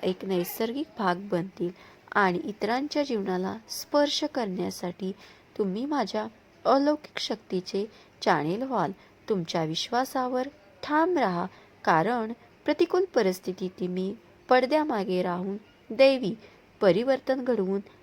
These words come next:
आणण्याचे काम करत आहे. तुम्ही एका चमत्कारिक ऋतूला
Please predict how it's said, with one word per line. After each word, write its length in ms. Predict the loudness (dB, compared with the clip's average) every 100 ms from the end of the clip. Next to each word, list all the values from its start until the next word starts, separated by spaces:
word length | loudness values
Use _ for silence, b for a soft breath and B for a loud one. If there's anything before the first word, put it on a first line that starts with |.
| _ 2
आणण्याचे 760 | 4 4 0 -2 -4 -4 -6 -6 -16 -4
काम 260 | 2 2 2 -6 -16 _
करत 400 | 0 2 2 0
आहे. 260 | -4 -4 -6
तुम्ही 400 | -6 -6 -4 -4
एका 320 | -4 -4 -4 -6 B B -2
चमत्कारिक 680 | 2 2 2 0 0 0
ऋतूला 440 | -4 -4 -2 -2